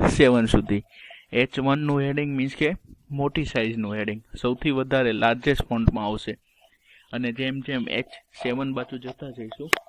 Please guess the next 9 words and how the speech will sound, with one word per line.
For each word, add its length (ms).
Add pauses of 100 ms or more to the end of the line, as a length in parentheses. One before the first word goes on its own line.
(440)
તેમ 180
તેમ 220
હેડિંગની 460
સાઇઝ 400 (580)
કેવી 180
થશે? 480 (180)
ડિક્રીઝ 320
થતી 340
જશે. 280